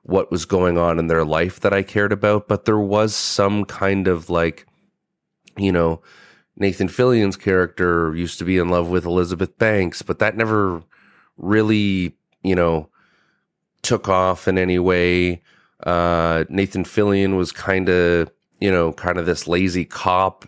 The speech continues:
in this, and that never really showed up too much. He, he was kinda one foot in, one foot out.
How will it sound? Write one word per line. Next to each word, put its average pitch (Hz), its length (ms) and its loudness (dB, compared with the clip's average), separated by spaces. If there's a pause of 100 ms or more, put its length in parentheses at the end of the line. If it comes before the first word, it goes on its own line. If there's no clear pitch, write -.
in 98 240 0
this, 95 320 0
and 85 80 -4
that 95 220 -2
never 95 240 0
really 92 560 -2 (420)
showed 95 480 0
up 90 220 0
too 92 180 -2
much. 90 360 0
He, 92 260 -2 (120)
he 92 200 -6
was 87 160 -2
kinda 92 440 0 (500)
one 98 280 0
foot 92 300 0
in, 90 240 2
one 87 200 0
foot 85 280 0
out. 87 440 2